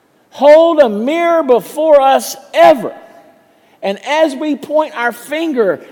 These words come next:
at whoever it is that we want to point it to and say, "They're doing wrong," the prophets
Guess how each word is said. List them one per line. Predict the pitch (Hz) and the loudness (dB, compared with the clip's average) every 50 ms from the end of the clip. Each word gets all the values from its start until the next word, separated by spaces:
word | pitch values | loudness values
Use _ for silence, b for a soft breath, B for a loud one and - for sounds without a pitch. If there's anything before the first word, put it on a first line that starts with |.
| B B | B B
at | 240 269 254 - - - - | 0 0 0 -2 -8 -16 -10
whoever | - 285 339 427 294 277 285 247 254 240 | -4 0 2 4 4 4 2 2 2 2
it | 240 233 233 | 2 2 0
is | 247 269 277 262 240 190 214 | 0 0 0 0 0 0 -4
that | 233 220 | -4 -2
we | 226 226 | 0 0
want | 233 262 277 285 - 202 | 0 0 -2 -4 -4 -8
to | 185 | -14
point | - - 262 302 320 320 311 | -10 -4 -2 -2 -2 -2 -4
it | 277 226 - - | -6 -10 -8 -4
to | 240 214 208 202 202 | 0 2 2 2 2
and | 202 202 - | -2 -4 -10
say, | - 254 269 269 254 226 208 | -8 -4 -2 -2 0 -2 -2
"They're | 185 240 269 294 294 285 277 | -2 0 2 4 4 4 2
doing | 254 233 262 262 262 247 233 202 185 | 0 2 2 2 2 0 -2 -6 -6
wrong," | 196 233 269 294 294 269 240 208 170 B B B B B | -6 -6 -4 -4 -4 -4 -6 -8 -10 B B B B B
the | - 190 | -6 -6
prophets | 180 - - 277 285 311 320 302 - - 277 240 202 - - | -6 -6 -4 0 2 2 2 0 0 0 0 0 0 -2 -12